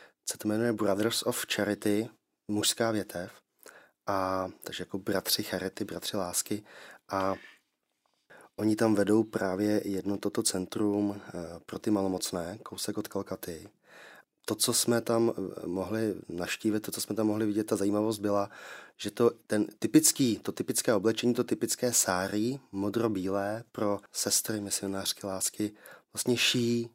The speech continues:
malomocní, šijí bývalí nemocní. My jsme šli halou, kde byly tka-, tkalcovské stavy a všichni tam pracovali s tou, s tou bavlnou nebo vlnou, s těmi, s těmi nitěmi,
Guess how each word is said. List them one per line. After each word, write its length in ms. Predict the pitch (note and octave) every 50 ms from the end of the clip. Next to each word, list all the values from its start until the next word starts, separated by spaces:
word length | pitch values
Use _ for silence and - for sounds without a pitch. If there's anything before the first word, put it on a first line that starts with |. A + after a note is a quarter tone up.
| _ _ _
malomocní, 640 | G#2+ G#2 A2 A#2 A#2 A2+ G#2 - - F#2 F2 E2+ F2 -
šijí 260 | - - G2+ G2+ G2+
bývalí 420 | G2 G2+ G2 G2 G2+ G2+ G#2+ G#2
nemocní. 540 | G2+ G2+ G#2 G#2 G#2+ - - - - - - - _ _
My 240 | - - - _ -
jsme 180 | - - A2 G#2
šli 260 | - - A2+ G#2+ G2+ - _ _ _ _ _ -
halou, 600 | - G#2 G#2+ A2 A#2 A#2 B2 C3+ D3 D#3+ D#3+ C#3
kde 140 | A#2+ A2 G#2+
byly 160 | G2+ A2 A2
tka-, 180 | G#2+ - A2+ - - -
tkalcovské 580 | - - G#2 G#2 - - A#2+ - - - A#2+ -
stavy 520 | - - - G#2 F#2+ F2+ F#2+ G#2 A#2 E3 - _ _ _ - - - _ _
a 60 | -
všichni 280 | - - G#2 - - G#2+
tam 160 | - A#2 A2
pracovali 640 | A2 - G2 F2+ - - - A2 G#2+ G#2+ G#2+ A2 G#2+
s 100 | G#2 -
tou, 300 | - - A2 G#2+ G#2 G2+
s 80 | F#2+ -
tou 200 | - G#2 G2+ F#2+
bavlnou 560 | F2+ F2 E2 F2 F2 E2+ G2 G#2+ A2+ A2 A2
nebo 240 | A2 G#2+ G2 G2 F#2
vlnou, 560 | F2 F2+ F#2 F#2+ G2+ G2+ G#2 G#2 G#2 F#2+ E2+
s 80 | - -
těmi, 240 | - F#2+ G#2+ G#2 - - - - - - -
s 80 | - -
těmi 180 | A2 A2 A2+
nitěmi, 580 | A2+ A2 G#2 - - - G2+ F#2+ F#2 F2 F2+